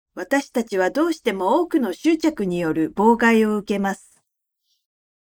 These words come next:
しかし、ダーファーの貴重さを知っている私たちは、日々多く学法するように心がけ、必ず法に同化するという思いで学法し、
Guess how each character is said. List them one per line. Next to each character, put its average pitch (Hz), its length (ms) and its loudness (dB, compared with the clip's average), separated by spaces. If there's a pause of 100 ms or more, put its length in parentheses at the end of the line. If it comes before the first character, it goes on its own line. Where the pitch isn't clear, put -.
し - 160 -20
か 262 160 2
し、 185 160 -10
ダ 294 180 4
ー - 40 -2
フ 311 80 -2
ァ 233 140 4
ー - 20 -4
の 175 140 -6
貴 - 200 -20
重 294 180 2
さ 285 220 0
を 277 80 -2
知 269 140 -8
っ 240 60 -10
て 285 200 -2
い 277 60 -2
る 233 80 0
私 247 340 -2
た 214 160 -4
ち - 160 -8
は、 143 300 -6 (560)
日 226 560 -2
々 330 140 6
多 320 60 0
く 240 140 -6
学 - 240 -6
法 302 240 2
す 294 160 -6
る 285 140 -2
よ 294 160 4
う 226 60 -2
に 170 280 -10
心 233 380 2
が 226 140 0
け、 156 340 -8 (680)
必 233 120 -4 (260)
ず 196 160 -2
法 285 200 0
に 294 200 -4
同 285 240 4
化 320 160 2
す 320 160 -4
る 330 100 0
と 269 140 2
い 185 160 -2
う 175 80 0
思 220 300 0
い 233 80 -2
で 170 140 -4
学 196 320 -8
法 240 220 2
し、 226 440 -6